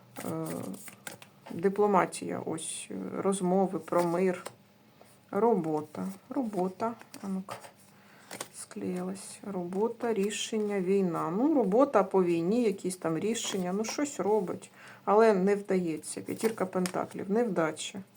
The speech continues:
Невдача досягти миру.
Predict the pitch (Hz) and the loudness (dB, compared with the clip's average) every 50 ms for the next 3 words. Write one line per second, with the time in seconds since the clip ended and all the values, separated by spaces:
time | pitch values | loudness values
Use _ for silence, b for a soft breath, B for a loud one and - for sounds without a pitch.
0 | B B B B B B B B B B B B B B B B - - 185 180 | B B B B B B B B B B B B B B B B -8 -4 0 2
1 | 202 240 269 262 220 180 160 185 196 220 226 226 - - 202 190 165 175 170 175 | 4 6 4 4 4 6 8 10 10 10 8 6 4 2 2 2 4 2 2 2
2 | - - 180 170 175 - - - 214 214 214 202 185 175 165 160 156 156 151 151 | 2 2 2 0 0 -2 -4 2 4 4 6 6 4 2 2 0 0 -2 -2 -4
3 | 156 165 185 | -4 -4 -6